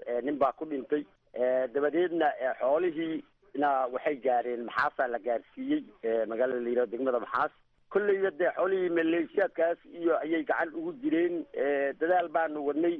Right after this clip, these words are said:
aniga iyo maamulka, eh, degmada Maxaas iyo maamulka degmada Aalbuur annagoo ka kooban.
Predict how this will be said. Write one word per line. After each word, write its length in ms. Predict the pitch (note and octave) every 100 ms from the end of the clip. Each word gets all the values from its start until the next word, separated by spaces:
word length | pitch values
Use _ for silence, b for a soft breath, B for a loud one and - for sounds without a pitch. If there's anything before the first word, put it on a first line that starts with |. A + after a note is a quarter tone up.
| -
aniga 480 | D3 D#3+ D#3+ D3 A2+
iyo 480 | D3+ D3 C#3+ C3+
maamulka, 840 | C3 C#3 E3 D#3 - C#3+ B2+ A#2+ F2+
eh, 140 | B2 B2
degmada 340 | C3+ D3 D3
Maxaas 420 | C3 - B2 E3 - - _ -
iyo 180 | C#3+ C3 A2+
maamulka 440 | C3+ D3 D3 C#3 B2+
degmada 360 | B2+ D3+ C#3
Aalbuur 480 | - C3 C#3 D#3 C#3+
annagoo 280 | C3 C#3+ C#3
ka 120 | - _
kooban. 340 | C#3 D3 D#3+